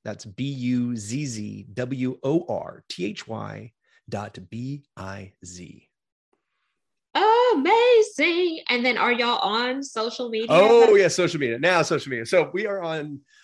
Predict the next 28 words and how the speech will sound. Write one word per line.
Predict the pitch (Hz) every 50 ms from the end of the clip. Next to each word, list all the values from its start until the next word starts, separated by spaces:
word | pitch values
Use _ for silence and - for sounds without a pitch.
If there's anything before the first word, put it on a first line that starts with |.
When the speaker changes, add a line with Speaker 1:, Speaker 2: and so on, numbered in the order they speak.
| _ _
Speaker 1:
I'm | 170 175 202 196
on | 185 165 143
LinkedIn | 151 190 208 214 165 175 190 190 190 190 180 180 160 160
mainly. | 165 170 175 180 175 185 185 185 185 180 175 165 _ _
Uh, | 139 135 135 135 131
if | - 156
you | 147 127
can, | 156 143 -
you | - 160 143
can | 156 131
find | - 151 151 151 156
me | 156 156 151
at | 143
Michael | 123 147 151 156 - 165
Basinski, | 143 135 139 123 147 160 160 - - 165 165 160 156 _ _ _ _ _ _ -
uh, | 127 131 131
on | 131 120 123
LinkedIn. | 143 151 151 143 - 160 151 151 151 -
I | 127 127
do | 120 135 139 135 131
most | 127 127 143 147 143 -
of | 143
my | 135 131
posts | 127 - 143 143 135 - -
there. | - 123 139 143 143 143 147 135 131 -
We | 135 135 135
are | 131 131 127 127 127 -
also, | 131 131 127 - - 139 131 131 127 127 127 123